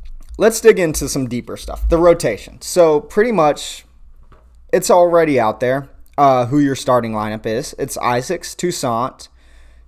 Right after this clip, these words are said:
Darian Williams playing the three, who, by the way, thirteen points against a Power Five opponent. Um, Devin Cambridge playing the four, and Warren Washington playing the five.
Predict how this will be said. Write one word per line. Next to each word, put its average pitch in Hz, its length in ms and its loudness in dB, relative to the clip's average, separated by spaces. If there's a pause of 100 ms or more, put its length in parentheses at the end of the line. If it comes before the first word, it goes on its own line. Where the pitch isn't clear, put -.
(380)
Darian 165 500 0
Williams 147 440 -2
playing 147 260 -4
the 156 80 -6
three, 139 520 -4
who, 127 320 -10 (520)
by 143 120 4
the 135 100 0
way, 135 260 0 (140)
thirteen 147 320 -2
points 135 260 -6
against 123 240 -8
a - 40 -20
Power 120 220 0
Five 117 280 -2
opponent. 117 480 -8 (420)
Um, 107 540 -2 (920)
Devin 147 540 0 (300)
Cambridge 127 560 -4
playing 127 240 -2
the 160 80 -2
four, 123 420 -2
and 127 140 -4
Warren 127 320 -2
Washington 120 480 -2
playing 113 240 6
the - 60 -4
five. - 340 -10